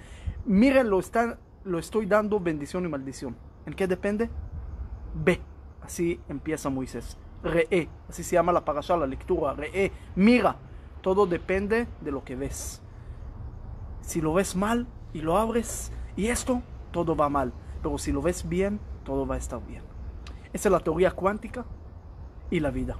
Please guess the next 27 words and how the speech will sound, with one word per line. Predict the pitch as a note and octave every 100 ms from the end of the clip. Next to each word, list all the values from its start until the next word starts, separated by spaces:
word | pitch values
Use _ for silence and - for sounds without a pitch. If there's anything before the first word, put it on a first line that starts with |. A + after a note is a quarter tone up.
| -
Todo | G3+ G3+ F#3
depende | D3+ E3+ F3
del | D3+
observador. | C3+ - C3 B2 C3 - - - - - - - - - -
Puede | D#3+ D#3
ser | -
mal, | D3+ D#3 F3+ - -
puede | C#3+
ser | B2 C3+
bien, | C#3 C#3+ D3+ -
depende | - C3+ C3+ C3+
cómo | - C3 B2+
nosotros | - - -
lo | A#2
agarramos. | - G2+ G#2+ - - - - - - -
Eso | - -
es |
lo | C#3
que | C#3
tenemos | C3 C#3 C#3
que | C3+
agradecer. | B2 B2 B2 F#3+ G#3 - -
Ahora, | C#3 C#3+
si | C#3+ C#3 C3
yo | C#3+
lo | D3 D3+
abro, | E3+ C#3 C#3